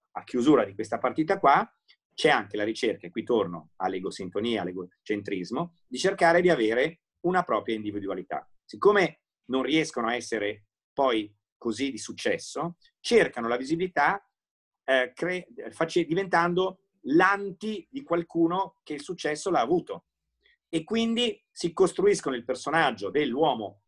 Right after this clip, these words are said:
cattivo contro l'uomo nero, contro il, il promoter di successo,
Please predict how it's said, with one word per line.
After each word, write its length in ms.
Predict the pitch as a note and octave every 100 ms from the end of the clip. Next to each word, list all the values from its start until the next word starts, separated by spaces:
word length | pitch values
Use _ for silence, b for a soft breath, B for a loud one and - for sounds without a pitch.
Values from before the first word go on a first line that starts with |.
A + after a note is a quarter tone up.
| -
cattivo 600 | B2+ - - E3 A2 G2+
contro 640 | F3 E3+ A#2 - G#2 - _
l'uomo 220 | C#3+ D#3
nero, 380 | C#3 D3 A2+ G2
contro 600 | - F3 C3 A2 G2 - _ _
il, 420 | C3 C3+ A#2+ A#2 A#2
il 120 | A2+
promoter 420 | B2 D3 D3 B2
di 80 | C#3
successo, 680 | D3+ A#3+ C3+ C3 - G3